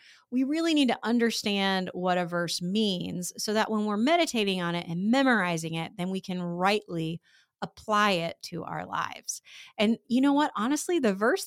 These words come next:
that we're learning today is a verse that I had it wrong. I thought it meant one thing, and then when I went in to study this and read commentaries and look more about it, I was like, "Oh, huh, I didn't get that right."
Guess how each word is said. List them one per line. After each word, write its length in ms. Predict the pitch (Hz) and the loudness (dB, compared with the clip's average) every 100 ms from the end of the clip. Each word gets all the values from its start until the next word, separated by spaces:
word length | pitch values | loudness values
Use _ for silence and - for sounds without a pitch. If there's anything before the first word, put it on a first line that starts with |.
| 523 | 2
that 80 | |
we're 220 | 240 226 214 | 4 4 4
learning 340 | 185 180 214 | 2 0 0
today 480 | 226 254 262 269 269 | 2 2 4 4 2
is 140 | 220 196 | 0 0
a 40 | |
verse 380 | 175 185 214 - 202 | 0 0 -2 -2 0
that 160 | 185 - | -2 -2
I 540 | - 175 185 202 214 226 _ _ _ _ _ | -4 2 4 4 2 -2 _ _ _ _ _
had 220 | - - | -4 -2
it 100 | 220 | 2
wrong. 340 | 320 539 - - _ _ _ _ _ - | 4 4 -2 -10 _ _ _ _ _ -4
I 200 | 185 190 | 0 0
thought 340 | 180 - 220 247 | 0 4 6 6
it 60 | |
meant 160 | 269 254 | 4 4
one 180 | 262 269 | 4 4
thing, 320 | 311 320 339 - | 4 2 0 -4
and 200 | 196 196 | -4 -2
then 340 | 202 202 208 - | 0 0 0 -2
when 200 | 190 185 | -2 0
I 280 | 180 180 175 | 0 0 -2
went 280 | 185 208 | 0 0
in 220 | - 202 196 | 0 0 0
to 360 | - 190 175 | -2 -2 -2
study 420 | 170 - 262 269 269 | -4 0 2 4 4
this 420 | 269 269 254 - | 4 4 2 -4
and 200 | 175 170 | -4 -2
read 260 | 180 247 247 | 2 2 0
commentaries 760 | 226 240 233 220 214 208 214 185 | -2 -2 -2 -2 -4 -2 -2 -2
and 160 | 170 | -2
look 180 | 185 - | -4 -2
more 180 | 226 220 | 2 4
about 260 | 196 180 | 4 4
it, 160 | 180 180 _ _ _ _ - | 2 0 _ _ _ _ 0
I 80 | 208 | 2
was 100 | 202 | 4
like, 160 | 190 - | 2 0
"Oh, 280 | 320 415 - _ _ _ _ | -2 -2 -6 _ _ _ _
huh, 380 | - - 381 202 _ _ _ _ _ _ _ - | -14 0 0 0 _ _ _ _ _ _ _ 0
I 160 | 196 | 2
didn't 140 | 202 214 | 4 2
get 140 | 247 | 2
that 160 | 294 285 | 2 2
right." 240 | 427 226 | 0 0